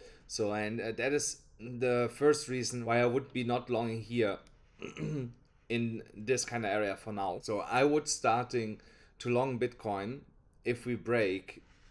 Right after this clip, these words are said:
here above twenty thousand eight hundred, nine hundred dollars here, this line here. That is the line in the sand for me where I would be starting longing Bitcoin, um, once again,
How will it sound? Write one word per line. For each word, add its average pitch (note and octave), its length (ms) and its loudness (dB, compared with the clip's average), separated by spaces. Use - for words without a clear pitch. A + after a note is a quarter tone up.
here A2+ 200 2
above G2+ 420 0
twenty A#2 320 -4
thousand G#2 720 -2
eight B2+ 200 6
hundred, A#2 500 0
nine A#2 220 0
hundred A2 260 -2
dollars A#2+ 540 2
here, G#2 240 -2
this A#2+ 360 0
line G#2+ 420 0
here. G2 360 -6
That A#2 140 2
is A2 120 -2
the A2+ 80 -4
line G#2+ 240 0
in G2 80 -8
the F#2+ 80 -10
sand G2+ 280 -8
for - 160 -6
me G#2 200 -4
where G2 340 -4
I G#2 80 0
would G#2 220 -4
be A2 80 -8
starting G2 480 -4
longing B2 500 2
Bitcoin, A2+ 540 -2
um, G2+ 560 -6
once A#2+ 440 -4
again, A2+ 440 -2